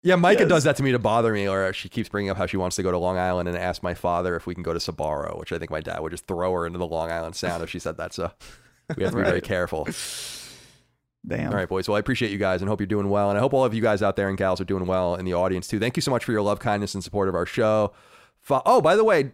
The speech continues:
Speaker 1: Dustin, we have to get you in the credits. People have been writing into this. You are not in the credits, as a, so I have to. When I'm not gonna do it yet, but when I record the new credits, which I do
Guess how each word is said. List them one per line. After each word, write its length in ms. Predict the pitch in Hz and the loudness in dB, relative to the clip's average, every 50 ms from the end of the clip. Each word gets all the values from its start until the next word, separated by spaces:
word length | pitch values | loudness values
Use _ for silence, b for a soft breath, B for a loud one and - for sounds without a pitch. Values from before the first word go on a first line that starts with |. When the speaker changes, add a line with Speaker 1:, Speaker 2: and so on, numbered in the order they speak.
| - 135 | -4 0
Speaker 1:
Dustin, 300 | 175 170 156 - 143 131 | 0 2 2 2 0 0
we 120 | 135 139 | 0 0
have 260 | 143 151 156 175 - | 2 0 0 0 0
to 60 | - | 0
get 160 | 170 185 170 147 | 0 0 2 2
you 80 | 156 | 2
in 100 | 160 151 | 2 2
the 60 | 143 | 0
credits. 400 | - - - 156 170 131 - - | -2 0 2 2 2 2 0 0
People 200 | - 123 - 151 | -2 0 0 0
have 40 | 143 | 0
been 100 | 139 131 | 0 2
writing 320 | 127 123 127 135 127 117 120 | 2 2 4 4 2 2 2
into 180 | 147 180 160 | 0 0 0
this. 220 | 101 95 85 - - | 0 0 -2 -2 -2
You 100 | 113 123 | 0 0
are 100 | 131 123 | 2 2
not 280 | 120 131 143 151 156 - | 2 2 2 2 0 -2
in 100 | 151 156 | -2 -4
the 60 | 147 139 | -4 -4
credits, 420 | - - 139 143 139 98 - - | -2 0 0 0 0 0 -2 -2
as 160 | 95 92 92 | -2 -2 -2
a, 100 | 101 - | -2 -4
so 140 | - - 113 | -2 0 2
I 80 | 104 107 | 4 4
have 160 | 117 117 - | 2 2 2
to. 140 | 139 120 117 | 0 -2 0
When 340 | 120 120 127 127 127 123 - - | 0 0 0 0 -2 -4 -6 -6
I'm 120 | - 135 | -2 -2
not 100 | 185 185 | 0 0
gonna 100 | 156 139 | 0 0
do 120 | 123 120 107 | 0 0 0
it 60 | 101 | 0
yet, 200 | 104 107 98 - | 0 -2 0 0
but 60 | 98 | 0
when 120 | 98 98 101 | 0 0 0
I 40 | |
record 360 | 104 101 - - 127 117 110 98 | 0 -2 -2 0 0 0 0 0
the 80 | 101 | -2
new 400 | 98 98 98 95 95 95 95 90 - - | -2 0 0 0 0 0 -2 -2 -4 -6
credits, 320 | - - 107 90 87 - | -4 -2 -2 -2 -2 -4
which 120 | 95 - 92 | -6 -4 -4
I 100 | 82 82 | -4 -4
do 320 | 92 87 85 82 78 | -2 -2 -2 -4 -4